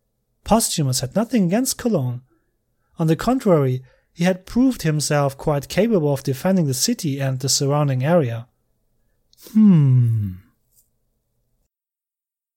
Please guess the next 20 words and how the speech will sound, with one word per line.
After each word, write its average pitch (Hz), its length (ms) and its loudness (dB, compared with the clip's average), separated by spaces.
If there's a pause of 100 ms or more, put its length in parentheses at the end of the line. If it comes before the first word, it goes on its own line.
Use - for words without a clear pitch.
You 175 160 2
might 165 320 2
guess 143 440 -4
where 147 200 -2
I'm 139 220 -4
leading 135 380 -4
to. 117 240 -12 (680)
The 147 200 -2
siege - 400 -2
must 175 220 2
not 175 140 0
have 156 300 -6
lasted 139 400 -4
long, 135 300 0
therefore. 120 540 -14 (500)
Unfortunately, 180 580 0
we 170 160 0
do 165 180 2
not 156 240 -2
know 151 400 -2